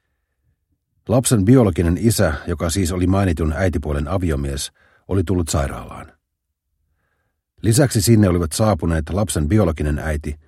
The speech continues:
ja hänen avomiehensä. Pariskunnat olivat eri huoneessa. Hälytyskeskus oli saanut hätäpuhelun hysteeriseltä naiselta kello yhdeksäntoista kolmekymmentäviisi. Soittaja oli kertonut kaatuneensa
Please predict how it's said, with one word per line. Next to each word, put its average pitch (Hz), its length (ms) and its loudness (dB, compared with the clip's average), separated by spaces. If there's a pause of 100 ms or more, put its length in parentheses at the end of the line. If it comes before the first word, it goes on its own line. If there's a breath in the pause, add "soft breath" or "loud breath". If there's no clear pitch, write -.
(140)
ja 87 100 -2
hänen 101 240 2
avomiehensä. 76 720 -6 (1400)
Pariskunnat 98 460 2
olivat 90 320 -2
eri 95 180 0
huoneessa. - 560 -8 (1800)
Hälytyskeskus 120 800 2
oli 95 160 0
saanut 92 300 0
hätäpuhelun 82 640 0
hysteeriseltä 80 640 -2
naiselta 78 560 -2 (400 soft breath)
kello 85 200 0
yhdeksäntoista 76 800 -2
kolmekymmentäviisi. 76 880 -4 (1500)
Soittaja 123 440 4
oli 151 140 4
kertonut 92 460 2
kaatuneensa 80 540 0